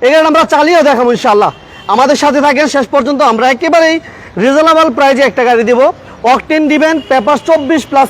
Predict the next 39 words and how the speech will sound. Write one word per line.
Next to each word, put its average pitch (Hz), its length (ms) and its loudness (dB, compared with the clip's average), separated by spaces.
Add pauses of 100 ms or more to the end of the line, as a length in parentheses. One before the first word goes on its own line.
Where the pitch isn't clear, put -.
পঁচিশ 302 280 -2
কমপ্লিট 269 380 -2
পাবেন। 302 260 2 (580)
এই 269 140 4
হচ্ছে 302 280 0
দুই 285 200 0
হাজার, 285 460 2 (380)
দুই 330 160 2
হাজার 311 320 2
দুইয়ের 311 360 2
মডেলে 247 320 2
একটা 220 220 -2
গাড়ি, 160 240 -2 (720)
দুই 254 180 -2
হাজার 269 320 2
দুইয়ের 285 320 0
মডেল 247 380 2 (140)
এবং 214 220 0
রেজিস্ট্রেশন 269 560 0
হচ্ছে 302 320 -2 (460)
দুই 240 160 -2
হাজার 247 300 2
পাঁচের 285 360 0
রেজিস্ট্রেশন। 247 640 -4 (480)
স্মার্ট 277 300 -2
কার্ডে 269 200 2
মালিক, 185 240 -2 (140)
বুঝছেন? 170 360 -8 (480)
যে 226 100 -2
কথাটা 269 260 0
আমি 277 120 2
বলতেছিলাম 262 540 -2
যে 233 220 -4
স্মার্ট 302 420 -4
কার্ডে 302 240 0
যতক্ষণ 247 500 -4
থাকবে 202 360 -4
কোনো 220 240 -2
গাড়ির, 214 280 0